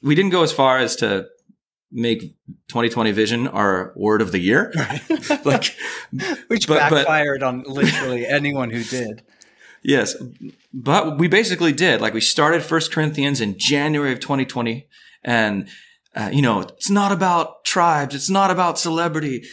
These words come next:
Speaker 1: It's about unity. Like, I was, pr-, I felt like I was on my A game. Like, I hit my stride. <laughs> Like, we're, we're starting our third year as a church. We just crossed our two-year birthday, and there's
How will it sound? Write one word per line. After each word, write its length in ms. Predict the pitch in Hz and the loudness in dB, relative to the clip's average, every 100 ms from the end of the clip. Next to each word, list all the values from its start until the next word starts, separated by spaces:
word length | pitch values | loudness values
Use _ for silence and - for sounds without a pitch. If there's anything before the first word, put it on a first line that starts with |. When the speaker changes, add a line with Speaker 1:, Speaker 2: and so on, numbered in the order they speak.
| - - | -20 -10
Speaker 1:
It's 140 | 143 | -6
about 280 | 185 185 160 | -2 -2 -4
unity. 540 | 151 196 214 190 156 | -2 -2 0 2 0
Like, 260 | - 143 135 | 0 0 0
I 160 | - 170 | 0 2
was, 200 | 170 - | 2 0
pr-, 260 | - - - | -8 -8 -4
I 80 | 147 | -2
felt 240 | 156 196 | 0 0
like 160 | 127 120 | 2 2
I 60 | |
was 180 | 120 110 | 2 2
on 140 | 113 101 | 0 -2
my 260 | 90 80 - _ _ _ _ _ _ _ - | -4 -6 -16 _ _ _ _ _ _ _ -6
A 200 | 107 - | -2 -2
game. 240 | - 80 71 | -2 -4 -2
Like, 160 | 113 | 0
I 140 | 131 147 | 2 2
hit 200 | 143 113 | 0 0
my 140 | 104 | -2
stride. 840 | - - - 98 190 87 80 - - - - | -2 -2 -2 -4 -2 -2 -2 -4 -6 -4 -4
<laughs> 140 | 214 - 339 - - | -4 -2 -2 -2 0
Like, 320 | 139 151 - - - - - 349 311 _ - | 0 0 -4 -16 -20 -18 -14 -14 -14 _ -4
we're, 200 | 165 143 | 0 2
we're 140 | 156 | 2
starting 460 | 151 - 160 165 156 | 2 2 2 2 0
our 100 | 117 | -2
third 540 | - - 156 156 160 | -4 -4 0 0 0
year 180 | 143 143 | 0 -2
as 140 | 131 | -2
a 40 | 123 | -6
church. 440 | - 123 120 117 | -2 0 0 0
We 80 | 113 | -4
just 340 | 101 143 139 | -2 0 0
crossed 340 | - 143 127 - | 0 0 0 -2
our 120 | 104 | -4
two-year 380 | - 139 123 113 | -2 0 2 0
birthday, 400 | 117 113 113 117 | 0 -2 -2 -6
and 80 | 104 | -4
there's 160 | 98 | -6